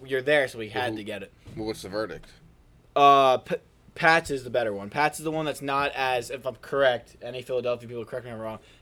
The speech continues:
Speaker 1: Pat's is the one that doesn't have as big lights and looks a little older style. And I, uh, I think everyone that I was with agreed that that was the better one.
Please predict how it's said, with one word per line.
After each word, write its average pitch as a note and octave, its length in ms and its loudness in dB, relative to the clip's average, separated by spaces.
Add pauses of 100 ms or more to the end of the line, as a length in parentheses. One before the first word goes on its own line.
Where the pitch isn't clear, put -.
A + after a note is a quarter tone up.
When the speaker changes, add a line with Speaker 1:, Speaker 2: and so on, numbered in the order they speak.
Speaker 1:
Pat's D#3 260 2
is E3 40 -4
the E3+ 60 -2
one D#3+ 140 -2
that C#3+ 100 -4
doesn't D3 160 0
have C#3+ 140 -2
as C3+ 80 -4
big C3+ 160 -2
lights C3 240 0
and B2 100 -12
looks B2+ 140 -8
a C3+ 40 -8
little B2 260 -4 (240)
older C3 340 -2
style. D3+ 500 -2 (400)
And B2+ 240 -2 (200)
I, C#3 40 -4
uh, C3+ 260 2 (160)
I C#3 120 2
think D#3 160 -2
everyone D3+ 400 -2
that C#3+ 140 2
I C3+ 40 2
was B2 120 -2
with B2 160 -4
agreed A#2+ 240 -2
that A2 100 -6
that A2+ 160 -4
was G#2+ 120 -8
the G#2+ 60 -12
better G2+ 220 -8
one. G2+ 220 -12